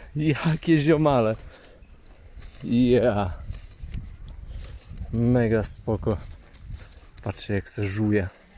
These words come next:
Ej, dobra, te jelenie są ogólnie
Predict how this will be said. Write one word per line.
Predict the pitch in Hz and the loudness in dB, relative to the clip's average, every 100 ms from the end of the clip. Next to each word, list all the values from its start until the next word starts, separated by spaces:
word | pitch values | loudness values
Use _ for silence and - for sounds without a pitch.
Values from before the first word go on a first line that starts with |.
| - - - - - - - - _ - - _ _ _ - - - - - - - - _ - - _ _ _ - - - - - - _ _ | -20 -20 -20 -20 -20 -20 -20 -20 _ -20 -20 _ _ _ -8 -8 -8 -16 -20 -20 -20 -20 _ -20 -20 _ _ _ -20 -16 -16 -18 -20 -20 _ _
Ej, | 120 120 | 0 4
dobra, | 117 110 113 | 4 4 2
te | - 123 | 2 4
jelenie | 127 127 143 143 139 | 6 8 6 6 4
są | - 131 127 | 2 0 0
ogólnie | 120 127 123 117 | 2 2 4 2